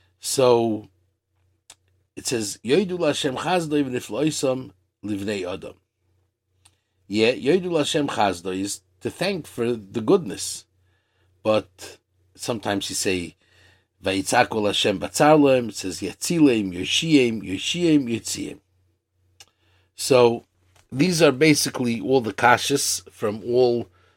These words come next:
the differences that there are all over. And, uh, he wants to cover all the bases to understand why Taka, all these differences,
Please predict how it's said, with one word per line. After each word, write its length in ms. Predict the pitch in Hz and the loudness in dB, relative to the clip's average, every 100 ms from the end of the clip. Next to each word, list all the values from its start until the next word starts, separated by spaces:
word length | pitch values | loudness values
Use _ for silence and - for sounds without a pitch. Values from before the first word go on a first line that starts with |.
| _ - | _ 0
the 200 | 107 101 | 2 4
differences 880 | 101 135 143 123 - 117 104 - - - | 2 0 0 -2 -2 -2 -2 -6 -10 -4
that 280 | 104 98 | -2 -2
there 180 | 104 95 | -4 -4
are 420 | 113 113 98 82 - _ _ - | 0 0 0 -4 -12 _ _ -6
all 240 | 113 107 | -4 -4
over. 420 | 92 98 92 147 - _ _ - - _ _ _ _ - | -6 -6 -2 -4 -4 _ _ -20 -20 _ _ _ _ 0
And, 460 | 110 104 104 95 104 | 4 4 2 -2 0
uh, 340 | 107 104 101 | 2 2 0
he 260 | 104 - 107 | -4 -8 -6
wants 320 | 117 131 - | -2 -2 -4
to 80 | 139 | 0
cover 280 | 156 156 143 | 2 2 4
all 200 | 135 143 | 4 2
the 80 | 147 | 2
bases 440 | 196 185 - 131 | 2 2 -2 -2
to 120 | - | 0
understand 680 | 127 127 - 180 160 143 135 - | -2 -2 -4 0 0 0 -4 -8
why 360 | 117 127 135 131 | -4 0 0 -2
Taka, 560 | - 120 - 110 104 _ _ _ - | -2 -2 -2 -4 -6 _ _ _ -2
all 220 | 127 135 | 4 4
these 260 | 127 131 120 | 4 -4 -4
differences, 840 | 143 160 143 120 - 110 101 - | -2 -2 -2 -4 -4 -4 -4 -6